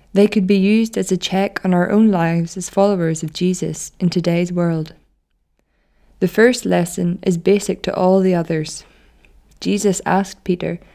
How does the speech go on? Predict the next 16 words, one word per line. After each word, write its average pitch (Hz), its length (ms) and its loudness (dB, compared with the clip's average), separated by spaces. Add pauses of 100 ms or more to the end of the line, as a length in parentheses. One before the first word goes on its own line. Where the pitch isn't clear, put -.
(240)
"Do 214 100 2
you 226 120 6
love 220 220 0
me?" 165 240 -2 (800)
And, 180 340 2 (400)
"Do 196 80 2
you 202 160 6
love 190 300 2
me 185 180 2
more 175 320 4
than 175 160 6
these?" 185 420 2 (440)
meaning 185 260 4
his 160 200 -6
dearest 160 380 -4
friends. 156 440 -8